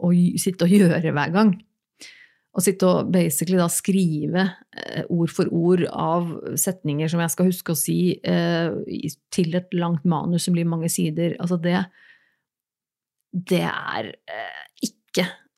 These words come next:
noe som er, eh, greit,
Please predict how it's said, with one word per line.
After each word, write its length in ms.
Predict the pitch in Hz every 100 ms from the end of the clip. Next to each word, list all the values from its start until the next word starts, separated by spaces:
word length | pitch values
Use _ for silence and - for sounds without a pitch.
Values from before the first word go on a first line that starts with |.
| 196
noe 160 | 175 151
som 160 | 175
er, 240 | 165 170 170
eh, 420 | 170 - - 175 175 _ _ _ _ - _ _ _ - - - - - - _ _ _ - - - - - - - - - - - -
greit, 720 | 180 185 175 170 180 -